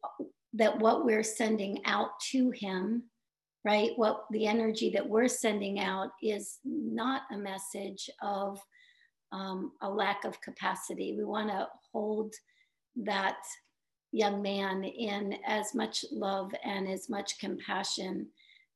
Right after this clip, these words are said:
as we possibly can. Um, the other thing that stuck out in that, and I, correct me if I'm wrong here, but we wanna make sure too that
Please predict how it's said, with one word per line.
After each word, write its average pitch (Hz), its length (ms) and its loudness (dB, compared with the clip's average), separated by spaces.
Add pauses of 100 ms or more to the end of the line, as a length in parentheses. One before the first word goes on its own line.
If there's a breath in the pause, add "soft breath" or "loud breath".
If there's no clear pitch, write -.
as 208 220 0
we 202 120 0 (100)
possibly 196 480 -2
can. 214 640 0 (680 loud breath)
Um, 220 400 2
the 233 140 2
other 269 180 4
thing 240 340 6
that 202 420 4
stuck - 440 0
out 214 340 4
in 220 140 2
that, 202 240 2 (800)
and 220 160 6
I, 202 200 4 (440)
correct 226 380 4
me 214 160 4
if 208 120 -2
I'm 196 200 4
wrong 196 340 -2
here, 190 540 -4
but 196 200 0 (680 loud breath)
we 240 80 4
wanna 302 320 6
make 262 200 6
sure 233 380 2
too 226 640 2
that 202 420 4